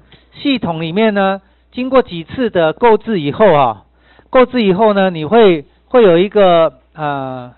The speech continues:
因为它的价格，因为它的数量，返回来算回来A B C件，当然你也可以用输入的哈。还有生效日，这个失效日，这些都是很简单就可以出去了哈。再来，我们看看第三个叫做基本资料，三可以用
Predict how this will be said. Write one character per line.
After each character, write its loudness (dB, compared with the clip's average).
因 -6
为 2
它 2
的 -4
价 -2
格， -8
因 -8
为 -8
它 -6
的 -6
数 -10
量， -4
返 -2
回 0
来 4
算 -4
回 -4
来 -4
A -6
B -12
C -20
件， -10
当 -4
然 -4
你 -6
也 -2
可 -6
以 -2
用 -4
输 -10
入 -10
的 -16
哈。 -16
还 0
有 4
生 -2
效 4
日， -2
这 -2
个 2
失 -8
效 4
日， -4
这 2
些 0
都 0
是 -8
很 -8
简 -8
单 -8
就 -12
可 -12
以 -12
出 -16
去 -14
了 -16
哈。 -20
再 2
来， 4
我 0
们 -8
看 -8
看 -4
第 -12
三 -4
个 -2
叫 -2
做 -4
基 -12
本 -8
资 -10
料， 0
三 -4
可 0
以 -2
用 0